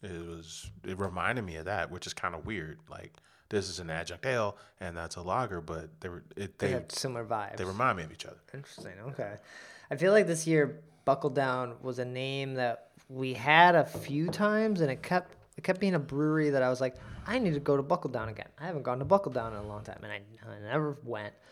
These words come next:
Speaker 2: but I, we kept picking it up. We had their, um, I believe we had their Oktoberfest, right?
Speaker 1: Okay, yeah.
Speaker 2: And then I think throughout the year we had one of their other beers.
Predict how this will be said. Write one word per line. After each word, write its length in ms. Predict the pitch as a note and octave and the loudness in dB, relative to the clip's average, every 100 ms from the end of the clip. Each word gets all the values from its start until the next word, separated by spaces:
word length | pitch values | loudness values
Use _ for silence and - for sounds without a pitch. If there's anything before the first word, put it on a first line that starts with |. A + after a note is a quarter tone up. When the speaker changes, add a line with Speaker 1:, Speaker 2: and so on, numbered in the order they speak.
| - - _ _ - | -20 -20 _ _ -4
Speaker 2:
but 360 | C3+ C#3 B2 - - _ _ _ _ - | 4 4 4 -8 -20 _ _ _ _ -10
I, 200 | A#2+ B2+ B2+ _ _ - | -8 -8 -12 _ _ -12
we 80 | |
kept 320 | B2 D#3+ D3 - | 0 2 2 0
picking 240 | D#3 C#3+ | -4 -2
it 140 | C3 | 4
up. 340 | C#3+ B2+ - - | 6 6 2 -12
We 80 | B2 | -6
had 300 | B2 A#2 A#2 | -2 -4 -4
their, 180 | A2+ A#2 _ _ | -8 -8 _ _
um, 540 | A2 G#2+ G#2+ G#2 G2+ G#2 _ _ _ G#2 | -8 -6 -10 -12 -14 -20 _ _ _ -10
I 60 | A2 | -8
believe 260 | A#2+ B2+ B2 | -4 -4 -4
we 100 | A#2 | -4
had 220 | A#2+ A#2 | -6 -4
their 200 | B2 A2+ | -4 -4
Oktoberfest, 840 | G#2+ - B2+ C#3 C#3+ D#3+ E3 - | -6 -4 -2 -2 0 0 0 -2
right? 200 | D#3 D#3 | 2 2
Speaker 1:
Okay, 140 | F#2+ F2 - | 0 -6 -4
yeah. 200 | G#2+ F2 E2 _ - - A2 | -2 -2 -6 _ -20 -18 -14
Speaker 2:
And 140 | A#2 B2+ | -10 -8
then 120 | A#2+ | -8
I 60 | |
think 340 | B2 - G3 A#3 | -10 -4 -4 -4
throughout 320 | - D3+ D#3 | 4 6 6
the 80 | C#3 | 2
year 180 | C3 B2+ | 2 0
we 140 | B2 | 0
had 180 | A#2 A#2 | -4 -8
one 80 | A2+ | -10
of 80 | |
their 140 | G#2 - | -8 -8
other 200 | A#2 G#2+ | -8 -8
beers. 540 | G#2 D2 - - - | -10 -10 -10 -12 -12